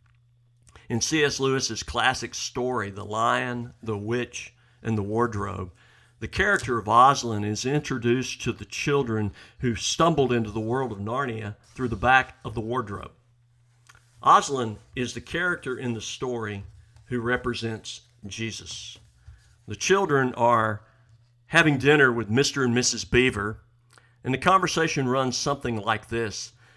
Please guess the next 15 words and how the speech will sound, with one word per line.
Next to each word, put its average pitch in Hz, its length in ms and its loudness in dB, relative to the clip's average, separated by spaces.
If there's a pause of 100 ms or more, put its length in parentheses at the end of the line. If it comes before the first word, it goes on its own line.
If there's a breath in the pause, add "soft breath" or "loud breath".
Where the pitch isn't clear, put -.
(180 soft breath)
They 113 120 -4
tell 160 600 0
the 123 100 -4
children 131 520 2
about 117 320 4
Aslan, 113 540 4
and 113 140 -8 (200)
so - 160 -4
Susan 143 680 2 (180)
says, 135 480 -2
"But 117 240 -2
shall 143 300 2
we 135 100 0
see 160 280 -2
him?" 95 320 -6